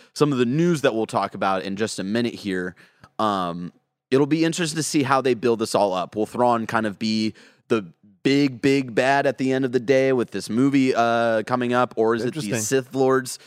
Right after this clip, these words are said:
Speaker 1: uh, that might all be kind of connected into making the, the f-, uh, what was it, the First Order, right? Uh,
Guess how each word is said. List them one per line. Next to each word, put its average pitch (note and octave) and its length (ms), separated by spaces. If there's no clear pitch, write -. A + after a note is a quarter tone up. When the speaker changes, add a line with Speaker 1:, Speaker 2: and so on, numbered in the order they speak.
Speaker 1:
uh, A#2 280
that A2 160
might A#2 240
all A2 240
be A2+ 180
kind A#2+ 220
of G#2+ 100
connected A2 460
into G#2+ 240
making G2+ 480
the, F#2+ 320
the F#2+ 80
f-, - 260
uh, F2+ 380
what F2+ 100
was G2 220
it, F#2+ 80
the - 80
First - 280
Order, A2+ 400
right? B2+ 360
Uh, - 300